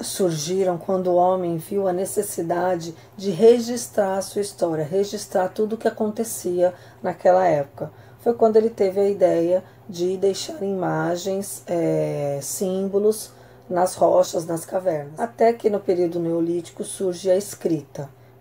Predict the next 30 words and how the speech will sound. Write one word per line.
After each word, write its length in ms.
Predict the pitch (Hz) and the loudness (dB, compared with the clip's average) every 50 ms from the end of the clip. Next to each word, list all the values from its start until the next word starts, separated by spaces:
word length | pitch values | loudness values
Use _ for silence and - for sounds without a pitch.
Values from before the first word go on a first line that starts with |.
| - | -10
Então, 300 | - 165 160 175 165 165 | -10 -6 -2 0 0 0
a 40 | 170 | 2
partir 500 | 165 185 180 175 - - - 185 180 180 | 4 4 2 2 0 -4 -2 -2 0 0
do 80 | 185 175 | -2 -4
surgimento 580 | 170 - 180 170 170 170 165 160 160 160 175 | -4 -2 -4 -4 -4 -4 -4 -4 -4 -4 -2
da 100 | 170 175 | 0 0
escrita, 640 | 185 185 - - - - 196 202 208 208 208 - 220 | 0 0 -2 -8 -8 -6 -4 -4 -4 -4 0 2 4
o 60 | 202 | 4
homem 300 | 190 180 180 180 180 185 | 4 4 2 2 -2 -6
começou 640 | 180 - - 196 180 180 170 - - - 180 170 175 | -8 -8 -6 -6 -4 -6 -6 -6 -2 0 0 2 2
a 80 | 180 180 | 0 -2
criar 500 | 170 - - 185 180 170 160 160 165 180 - - - - - - | -2 -6 -6 -2 0 0 0 0 -2 -4 -8 -12 -20 -20 -20 -8
o 100 | - - | -2 -2
alfabeto 960 | 170 160 - - 185 170 160 160 151 156 156 170 175 170 - - 226 226 226 226 - - - - - | -2 0 0 0 0 0 2 2 2 2 2 0 -2 -2 -2 -2 -2 -2 -2 -4 -10 -20 -20 -12 -4
para 180 | - - 202 196 | -2 2 2 2
poder 380 | 196 - 208 190 180 190 185 | 2 0 -2 -2 0 0 0
registrar 880 | 185 185 202 196 185 196 196 - - - - 175 160 160 165 170 185 190 - - - - - - | 0 0 -2 -2 -2 -4 -10 -10 -8 -4 -2 -2 0 0 -2 -4 -6 -10 -14 -20 -20 -20 -20 -18
a 80 | 330 311 | -18 -16
sua 300 | - - - - 190 190 | -16 -14 -8 -4 -4 -4
história. 600 | 190 - - - - 185 160 151 147 147 147 143 - - _ - | -4 -6 -8 -2 0 0 0 0 -4 -6 -10 -14 -16 -20 _ -6
Em 100 | - 202 | -4 0
mil 160 | 208 214 233 233 | 2 2 2 4
quatrocentos 520 | 226 220 208 - - 185 175 175 170 - | 4 4 4 4 0 -2 -2 -2 -4 -6
e 20 | |
cinquenta 340 | 190 170 - - 180 165 185 | -6 -6 -2 -4 -4 -2 -2
e 60 | 185 | -6
cinco 480 | 175 - - - 196 196 202 208 - - | -6 -6 -6 -6 -4 -4 -4 -6 -8 -10
surge 340 | - - - 220 196 185 202 | -8 -4 -2 -2 0 0 0
a 40 | 202 | 0
imprensa. 880 | 208 214 214 - 190 175 160 151 151 151 147 - - - - 170 175 | 0 -2 -2 -2 0 0 0 -2 -2 -6 -8 -8 -10 -10 -10 -10 -12